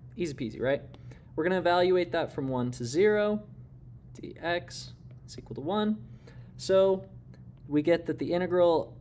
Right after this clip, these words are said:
from zero equals x to one of, if I plug in one here, y turns into one, right? If I plug in this one, y squared is one, so it will just leave this. And then if I plug in zero, this all goes away.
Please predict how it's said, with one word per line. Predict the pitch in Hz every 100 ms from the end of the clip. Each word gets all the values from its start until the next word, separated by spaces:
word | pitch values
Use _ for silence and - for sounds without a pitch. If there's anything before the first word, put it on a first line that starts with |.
| - -
from | 156 139
zero | 131 151 143
equals | 135 135 123
x | 190 214 -
to | 135
one | 120 120 147
of, | 170 170 139 156 180 - 147
if |
I | 135
plug | 131 190 190
in | 180 170 156
one | 175 202 208
here, | - 147 147 180 185 -
y | 147 151
turns | 151 160 151
into | 151 143
one, | 139 151 120 117 185 - -
right? | 123 143 117
If | 135
I |
plug | 131 175 170
in | 175
this | 151 -
one, | 156 143 135 151
y | 127 135 147
squared | - 147 147 151
is | 147
one, | 127 117 123 147
so | - 120
it | 110
will | 123
just | 127 -
leave | 135 143 123
this. | 135 107 113 - - - - - - - -
And | 143
then |
if | 147 151
I |
plug | 147 180 180
in | 165
zero, | 151 180 160 151
this | 151 151
all | 147
goes | 135 139 135
away. | 135 131 80